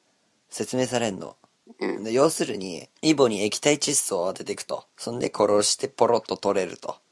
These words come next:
Speaker 2: えー、液体窒素。
Speaker 1: はい。これは、
Speaker 2: うん。
Speaker 1: でかければでかいほど、でかければでかくて、
Speaker 2: うん。
Speaker 1: 放置してれば放置してるほど、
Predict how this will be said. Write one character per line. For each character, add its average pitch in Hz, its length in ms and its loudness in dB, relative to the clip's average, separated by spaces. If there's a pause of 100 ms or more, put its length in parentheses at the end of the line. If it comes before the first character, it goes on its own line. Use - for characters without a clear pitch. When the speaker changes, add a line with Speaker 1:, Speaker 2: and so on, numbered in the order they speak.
(400)
Speaker 2:
え 104 600 2
ー、 - 40 -8
液 95 160 -8
体 120 160 -4
窒 123 140 -2
素。 - 300 -10 (100)
Speaker 1:
は - 180 -6
い。 - 160 -10 (760)
こ - 140 -2
れ 113 80 2
は、 107 380 0 (300)
Speaker 2:
う - 60 -14
ん。 98 160 -14 (240)
Speaker 1:
で 120 100 -2
か 127 140 0
け 113 120 2
れ 95 100 4
ば 90 120 2
で 92 120 0
か 95 160 2
い 92 100 0
ほ 92 120 -6
ど、 82 400 -6
で 104 140 -4
か 160 120 2
け 139 120 0
れ 95 60 2
ば 85 140 0
で 82 120 -4
か 101 140 -4
く - 60 -14
て、 - 100 -6
Speaker 2:
う 101 40 -6
ん。 - 20 -12
Speaker 1:
放 127 80 -2
置 107 160 0
し - 80 0
て 98 80 -6
れ 92 60 -2
ば 85 100 0
放 101 80 0
置 - 160 -4
し - 80 0
て - 80 -2
る - 80 -8
ほ 76 80 -4
ど、 87 240 -2